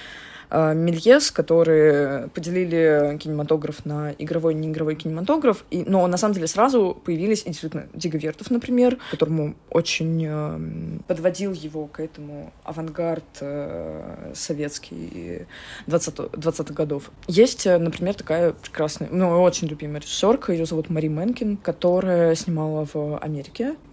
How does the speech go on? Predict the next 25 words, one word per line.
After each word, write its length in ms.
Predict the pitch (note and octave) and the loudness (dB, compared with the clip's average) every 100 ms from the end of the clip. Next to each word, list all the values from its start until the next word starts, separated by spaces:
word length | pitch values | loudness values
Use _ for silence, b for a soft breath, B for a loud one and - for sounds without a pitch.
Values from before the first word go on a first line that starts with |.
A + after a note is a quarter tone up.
| - | -4
в 120 | D#3 | -4
пятидесятые, 840 | - D#3 - D#3 D3+ F#3 F#3+ F#3+ | -4 -10 -10 -10 -4 -2 -2 -4
шестидесятые 720 | - - D#3 E3 D#3+ C#3+ - | -10 -8 -8 -6 -4 -6 -6
годы. 300 | E3 - - F3 B | -12 -12 -12 -14 B
У 40 | E3+ | -4
неё 120 | F#3+ | -2
есть 120 | B3+ | 0
фильм, 160 | A#3+ B3+ | 0 0
который 200 | - F3+ | 0 0
называется 260 | F3+ G3 | 2 0
«Огоньки», 520 | - E3+ F3 E3 - - | 0 0 0 -2 -8 -12
в 40 | |
котором 360 | - - F#3+ G3+ | -8 0 2 2
она 120 | E3+ | -2
буквально 480 | D#3 D#3 E3+ A3+ A#3+ | -4 0 2 4 2
снимает 580 | - E3+ D#3+ F#3+ G3 - - - | -2 -6 -6 -6 -6 -8 -16 -14
просто, 720 | - F3 - - D#3 D3 E3 - - | -6 -4 -4 -6 -4 -4 -8 -16 -16
э, 400 | - D#3+ D#3+ D#3 D#3 | -8 -6 -6 -8 -6
рождественскую 560 | E3+ F3 - - D#3 | -4 -4 -4 -8 -6
ёлку. 420 | D#3 D3 D#3 A#3+ D#4+ B - | -4 -4 -6 -8 -10 B -6
Потом 340 | G#3 G3 F#3 | 0 0 0
она 160 | D#3+ D#3 | -2 -4
снимает 380 | - E3+ D#3+ D3+ | -4 -4 -4 -6
чуть-чуть 320 | - D3+ D3 | -12 -12 -6
город, 400 | F3+ C4+ D#4 | 0 2 2